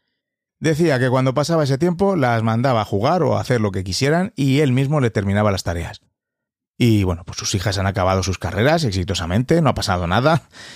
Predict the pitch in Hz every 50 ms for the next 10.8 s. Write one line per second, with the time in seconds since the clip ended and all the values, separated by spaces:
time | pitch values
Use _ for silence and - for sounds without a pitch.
0 | - - - 139 135 127 123 120 120 110 110 113 123 127 117 117 127 123 - 127
1 | 113 - 117 98 101 98 104 127 135 117 98 90 85 - 90 101 127 135 - 101
2 | 87 82 80 80 85 - 87 90 - - 92 110 139 - - 107 - 113 - -
3 | - - - - - - - - - - _ _ _ - - 117 107 98 92 90
4 | 87 85 85 87 95 104 101 104 - 110 107 101 95 87 80 82 82 78 80 85
5 | 92 98 98 107 123 156 143 - 143 110 117 110 120 - - 101 - - 120 131
6 | 131 117 107 - 92 92 90 98 107 98 - 85 - - 80 - - 104 - 98
7 | 95 - - - - _ _ _ _ _ _ _ _ _ _ _ _ _ _ _
8 | _ _ _ _ _ - - 139 147 143 143 135 151 156 160 175 156 143 127 139
9 | 147 135 - 127 120 110 92 87 - - 110 127 143 147 151 180 185 175 143 113
10 | - 101 98 - 98 95 87 87 92 95 104 92 95 - -